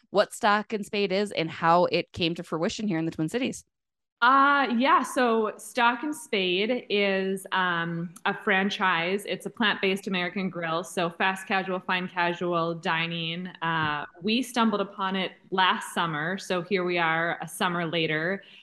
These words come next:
Speaker 2: Um, I guess you could say it was originated or founded in twenty twenty, so right at the, the start of covid.
Speaker 1: Right.
Speaker 2: And, um, so corporate, and I think, like, the mothership, uh, they have a location in Wayzata, and then David and I jumped on board. It was just something that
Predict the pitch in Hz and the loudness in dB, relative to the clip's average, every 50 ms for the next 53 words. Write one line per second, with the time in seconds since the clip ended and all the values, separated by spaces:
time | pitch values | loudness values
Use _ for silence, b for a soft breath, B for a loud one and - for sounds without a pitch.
0 | B _ - - 190 185 175 165 156 156 151 151 151 151 151 - _ - - - | B _ -2 2 2 4 4 4 2 0 -2 -6 -8 -10 -12 -14 _ -16 -6 -4
1 | - 196 190 196 185 - - 208 - 202 202 - 208 185 175 170 165 - - - | -2 -2 0 -2 -2 -4 -2 -2 0 -2 0 0 0 2 2 2 0 0 -4 -6
2 | - 185 180 175 - - - 143 196 190 170 180 180 180 175 175 147 - 170 - | -6 -6 -6 -6 -6 -6 -2 0 0 0 -2 -2 -4 -2 -2 -2 -2 -4 -6 -6
3 | - - 196 185 180 180 180 170 165 160 160 165 165 - - - - 190 185 175 | -4 -2 0 0 0 0 0 -2 -2 -2 -4 -6 -6 -10 -10 -4 -2 -2 -2 0
4 | 170 165 165 - - - 190 175 165 160 160 160 - - 196 175 180 180 185 180 | -2 -4 -6 -6 -2 0 0 0 0 -2 -4 -6 -6 -4 -2 -2 0 0 -2 -2
5 | 180 - - 170 147 143 143 - - _ _ _ - - 165 160 - - - - | -4 -4 -4 -2 -2 -2 -4 -6 -12 _ _ _ -12 -10 -10 -10 -10 -10 -4 0
6 | 196 190 175 175 170 - - 165 165 143 - - - - - 220 214 - - - | 2 2 2 2 0 -2 -2 -4 -4 -4 -6 -6 -4 -2 0 0 0 -2 -4 -6
7 | 151 165 196 226 B B B B B B B _ - 196 190 180 175 175 - _ | -4 -4 -2 -4 B B B B B B B _ 0 2 2 2 2 -2 -4 _
8 | _ _ _ - 185 180 190 165 156 160 160 160 156 - - - - - 202 190 | _ _ _ 2 2 2 2 2 0 -2 -4 -6 -10 -14 -14 -8 -4 0 0 2
9 | 170 170 170 - - 294 254 254 254 254 233 226 220 - - 196 190 185 190 - | 2 0 -2 0 2 4 4 4 4 2 2 2 2 2 0 -2 -2 -2 -2 -4
10 | 202 185 185 - 180 170 165 - - 196 202 208 202 196 190 190 190 - - 196 | -4 -4 -4 -2 -4 -4 -2 0 0 2 4 4 2 2 -2 -4 -6 -4 -2 -2
11 | 180 - - b b b b b b _ _ - 175 175 170 165 160 196 202 196 | -2 -2 -4 b b b b b b _ _ 0 2 2 2 2 2 0 0 2
12 | 196 196 175 175 180 185 185 180 - 208 196 190 - 185 185 180 175 170 170 170 | 0 0 0 0 -2 -2 -2 -2 -2 -2 -2 -2 -2 -4 -4 -2 -2 -2 0 0
13 | 190 185 180 180 170 151 180 180 180 180 170 180 185 165 180 180 175 175 170 170 | 2 2 2 4 2 2 0 0 -2 -2 -2 -2 -2 -2 -4 -4 -2 -2 -2 -2
14 | 170 165 185 165 175 165 - 170 175 185 165 170 170 170 170 165 - - 180 175 | -2 -2 -4 -4 -4 -4 -4 -4 -4 -4 -2 -2 -2 0 0 -2 -2 -4 -6 -4
15 | - 185 175 - - 202 190 190 - - 180 175 175 175 170 165 | -6 -6 -8 -4 -2 0 0 0 -2 -4 -6 -4 -4 -2 -4 -4